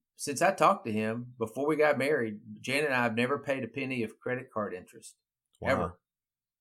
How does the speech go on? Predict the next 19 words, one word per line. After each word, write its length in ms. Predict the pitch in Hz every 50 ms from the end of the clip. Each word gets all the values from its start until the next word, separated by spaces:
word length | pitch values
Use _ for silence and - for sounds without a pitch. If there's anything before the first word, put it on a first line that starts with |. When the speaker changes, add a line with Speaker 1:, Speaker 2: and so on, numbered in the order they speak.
| _ _ _ _ _ _ _ _ _ _ _ _ -
Speaker 1:
We 120 | 120 135 131
live 200 | 127 143 147 143
within 300 | 147 147 135 147 139 139
their, 240 | 139 135 131 135 - -
we 160 | 123 123 123
live 380 | 123 120 - 123 123 131 151 147
within 260 | 151 151 139 143 127
our 140 | 127 123 117
means. 480 | 113 117 117 120 131 135 135 - - _ _ _ _ _ _ -
We, 260 | 127 131 120 120 -
we 240 | 123 120 127 127 120
share 640 | 113 - - - 131 123 131 135 139 139 127 123 - _ _ _ _ _ _ _ _ _ -
dinners, 580 | 117 117 123 139 143 156 156 151 - - - _
it's 320 | - 113 107 - - - - 117 - -
entrees, 680 | 110 123 139 135 139 151 139 139 151 151 151 - - -
instead 380 | - 110 107 - - - 127 127
of 80 | 127 123
having 240 | 131 127 120 113
two, 320 | 107 - 143 135 127 123